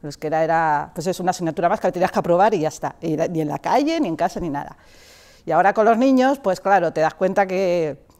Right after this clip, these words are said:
claro, que la escuela dan todo en euskera y, y te hace falta por lo menos tener una base o algo. Bueno, yo toda la vida aquí, yo entiendo el euskera, pero lo que cuesta es mucho hablarlo.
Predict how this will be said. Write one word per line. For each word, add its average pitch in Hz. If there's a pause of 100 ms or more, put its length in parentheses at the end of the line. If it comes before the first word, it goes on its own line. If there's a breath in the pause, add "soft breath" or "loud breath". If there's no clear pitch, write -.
claro, 165
que 170
la 147
escuela 170
dan 156
todo 160
en 151
euskera 240
y, 151
y -
te 156
hace 170
falta 196
por 175
lo 175
menos 170
tener 175
una 165
base 165
o -
algo. 180
Bueno, 175 (420 loud breath)
yo 180
toda 185
la 185
vida 175
aquí, 220
yo 185
entiendo 185
el 156
euskera, 170
pero 160
lo 156
que 151
cuesta 180
es 190
mucho 190
hablarlo. 170